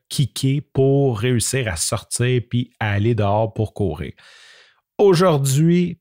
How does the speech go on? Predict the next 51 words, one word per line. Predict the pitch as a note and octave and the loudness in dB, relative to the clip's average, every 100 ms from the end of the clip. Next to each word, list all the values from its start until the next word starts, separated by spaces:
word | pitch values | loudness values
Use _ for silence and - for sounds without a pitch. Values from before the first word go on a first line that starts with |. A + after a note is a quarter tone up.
| _ | _
petit | E3 D#3+ - C3+ | 0 0 0 0
mal | C3 C3 | 2 2
de | B2 A2 | 2 0
gorge. | F#2+ F2+ E2+ | -2 -4 -4
D'ailleurs, | A2+ A#2+ C3+ C3+ | -4 0 0 0
parenthèse | C3 A#2 A#2 C#3 B2 | 0 0 0 0 0
là-dessus, | A#2+ - - D3 | -2 -2 -2 0
c'est | - C3 | 0 0
le | B2+ | 0
fun | - E3 | 2 2
d'avoir | D3 B2+ B2+ | 2 2 2
mal | B2+ C#3 C3+ - - | 2 0 -2 -4 -2
à | A#2+ | -2
la | |
gorge | A2+ B2+ C3+ - | 0 0 0 -2
pendant | A#2 A#2 A#2+ | -2 0 0
une | A2+ | 0
pandémie | A#2 A#2 A#2 A#2+ C#3 | -2 0 0 0 0
parce | - A2 - | -2 -4 -4
qu'à | G#2+ | -4
chaque | - D3 - | -2 -4 -4
fois, | D3+ C#3+ | -4 -2
ça | A2 | -4
te | - G#2+ | -4 -2
rajoute | G#2 C3 A#2 | 0 0 0
un | G#2+ | 0
niveau | G2+ G#2 | 0 -2
de | - | -4
stress. | G#2 F#2 D#3 | -6 -6 -2
Avant, | D3 B2+ | 0 0
j'avais | G#2 | 0
un | A2 | 0
petit | G#2 - | -2 -2
mal | G#2+ | -2
de | G2+ | 0
gorge, | G2+ C#3+ | -2 -4
je | |
disais, « | G2+ G2 | -4 -2
Ah, | D#2+ | -2
j'ai | G2 | 0
eu | G#2 | -2
froid, | F#2+ - E2+ - | -4 -6 -6 -6
c'est | - | -8
tout. » | A#2+ G#2+ C3 | -6 -6 -4
Ou | B2+ A2 | -2 -2
c'est | G#2 - G#2 | -2 -2 -2
un, | G#2 | -2
peut-être | - G#2+ G#2+ | -4 -4 -4
un | A2 | -4
petit | G#2 - | -4 -4
rhume. | F#2+ G2+ | -2 -2